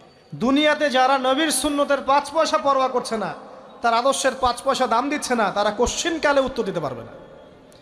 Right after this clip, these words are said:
নাম হতে পারে আব্দুর রহমান, আব্দুর রহিম,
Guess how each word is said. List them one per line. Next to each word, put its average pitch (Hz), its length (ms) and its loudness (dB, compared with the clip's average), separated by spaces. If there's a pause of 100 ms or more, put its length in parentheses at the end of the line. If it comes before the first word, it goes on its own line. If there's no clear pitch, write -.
(220)
নাম 294 280 2
হতে 311 220 2
পারে 277 160 0
আব্দুর 247 260 -2
রহমান, 190 400 -2 (220)
আব্দুর 214 260 -4
রহিম, 196 320 0